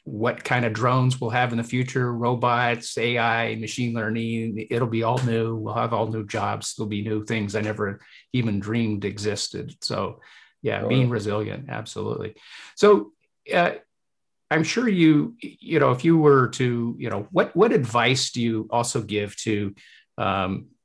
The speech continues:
Speaker 1: your peers that are your age and, and younger that are starting, and they're starting out, they're, they're, they're, they maybe went, they,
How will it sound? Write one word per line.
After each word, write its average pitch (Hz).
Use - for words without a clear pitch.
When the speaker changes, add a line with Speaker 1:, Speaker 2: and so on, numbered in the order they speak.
Speaker 1:
your 127
peers 135
that 117
are 113
your 120
age 117
and, 120
and 117
younger 117
that 110
are 107
starting, 120
and 110
they're 107
starting 113
out, 117
they're, 101
they're, 104
they're, 101
they 110
maybe 107
went, 110
they, 98